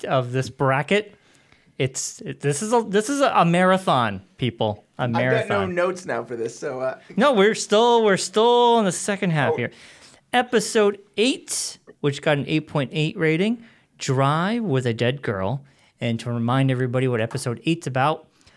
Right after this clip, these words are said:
Speaker 1: Leland takes his death bag for a ride, and Ben and Jerry remember, uh, Louis Dombrowski dancing with a flashlight. The flashlight dance. Up against episode four, which has got an eight point one rating,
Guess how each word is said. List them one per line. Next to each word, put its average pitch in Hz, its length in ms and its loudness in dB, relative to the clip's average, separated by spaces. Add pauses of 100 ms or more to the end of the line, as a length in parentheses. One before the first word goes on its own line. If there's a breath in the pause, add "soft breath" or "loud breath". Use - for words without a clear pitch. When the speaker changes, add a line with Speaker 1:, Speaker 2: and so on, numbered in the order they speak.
(120 soft breath)
Speaker 1:
Leland 269 540 2
takes 165 320 -2
his 117 200 -4
death 175 440 -4
bag 151 440 -2
for 151 300 0
a 147 60 0
ride, 92 520 -4
and 120 200 -4
Ben 175 180 2
and 269 160 0
Jerry 185 400 0
remember, 170 540 0 (440 loud breath)
uh, - 560 -2 (320)
Louis 185 680 -2 (540)
Dombrowski 151 840 -2
dancing 151 500 -4
with 185 140 -2
a 202 40 -6
flashlight. 110 520 -4
The 190 80 2
flashlight 262 540 2
dance. 135 400 0 (760 loud breath)
Up 302 220 0
against 220 600 0
episode 196 460 -2
four, 233 560 2 (920)
which 151 160 -4
has 127 120 -4
got 139 160 0
an 120 100 -6
eight 147 180 -6
point 131 260 0
one 135 220 0
rating, 127 420 -2